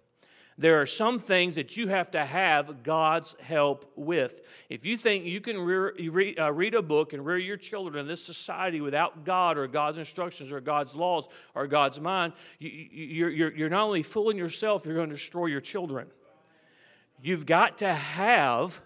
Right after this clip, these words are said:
God's help. Same thing with a marriage. Same thing with just, uh, living the Christian life. We've got to have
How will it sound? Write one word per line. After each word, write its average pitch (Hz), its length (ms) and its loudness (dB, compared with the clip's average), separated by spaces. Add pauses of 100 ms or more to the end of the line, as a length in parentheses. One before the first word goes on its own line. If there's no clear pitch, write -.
(640)
God's 143 440 4
help. - 560 -2 (200)
Same 180 320 -2
thing 185 240 -4
with 180 140 -2
a 190 60 0
marriage. 190 420 -4
Same 175 220 -4
thing 185 260 -6
with 143 140 -8
just, 196 300 -4 (260)
uh, 120 160 -4
living 190 400 2
the 185 100 -2
Christian 190 460 -8
life. 190 280 -2
We've 139 180 -6
got 190 300 0
to 208 140 -2
have 156 540 0